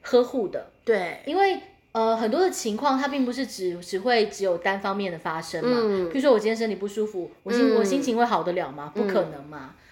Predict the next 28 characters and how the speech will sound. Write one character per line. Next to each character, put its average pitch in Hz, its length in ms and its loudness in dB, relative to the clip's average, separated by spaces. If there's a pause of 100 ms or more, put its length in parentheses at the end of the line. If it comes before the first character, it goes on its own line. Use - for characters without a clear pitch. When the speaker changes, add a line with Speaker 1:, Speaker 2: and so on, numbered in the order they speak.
(200)
Speaker 1:
对， 180 160 0 (240)
那 311 80 4
你 277 80 4
心 311 180 0
情 262 180 2
一 262 120 2
直 208 100 -2
都 220 120 4
不 226 180 -2
好， 170 280 -6
Speaker 2:
嗯。 - 60 -20 (140)
Speaker 1:
那 285 100 0
其 247 140 -4
实 220 100 2
也 196 80 6
会 208 140 2
影 196 100 -6
响 156 220 -8
到 185 240 2
你， 151 320 -12
促 220 180 -2
进 214 180 -4
你 156 60 -8
的 156 80 -10
身 175 180 -8
体 175 60 -10
健 151 260 -10
康。 156 240 -8